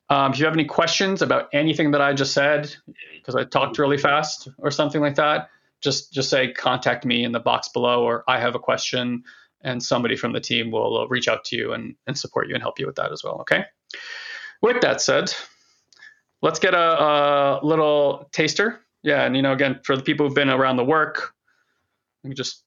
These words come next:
put these up here for you guys can see. Like, anybody who's done this work will tell you, don't miss, don't miss these experiences. They are life-altering in, in ways that you cannot imagine. Wherever you're stuck with right now in your life, doesn't have to be that way.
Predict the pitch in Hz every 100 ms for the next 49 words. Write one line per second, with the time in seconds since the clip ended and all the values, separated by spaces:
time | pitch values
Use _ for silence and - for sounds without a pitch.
0 | _ 139 131 131 127 131 127 123 120 -
1 | 120 - 127 123 120 - 147 156 156 139
2 | 131 131 127 127 127 127 123 123 123 -
3 | 123 120 120 117 120 - _ _ _ _
4 | _ _ _ _ - 139 143 131 123 -
5 | - 165 160 139 - 123 123 - 107 -
6 | - - - 131 131 117 123 123 123 123
7 | _ _ _ _ _ _ - 143 147 139
8 | 143 135 135 131 123 123 127 123 127 127
9 | 127 127 123 120 123 135 127 123 120 117
10 | 123 120 135 143 156 139 135 - 147 143
11 | 143 139 135 127 135 127 127 123 127 127
12 | 143 - - - _ _ _ _ - 165
13 | 147 131 113 - 117 95 - -